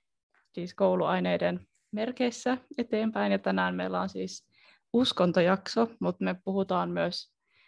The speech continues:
niistä pitkään jankatuista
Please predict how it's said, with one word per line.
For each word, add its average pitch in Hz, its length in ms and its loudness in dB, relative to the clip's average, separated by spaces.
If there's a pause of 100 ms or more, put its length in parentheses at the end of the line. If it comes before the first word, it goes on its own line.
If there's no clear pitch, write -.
(200)
niistä 185 340 -2 (340)
pitkään 180 640 0 (1300)
jankatuista 180 1000 -2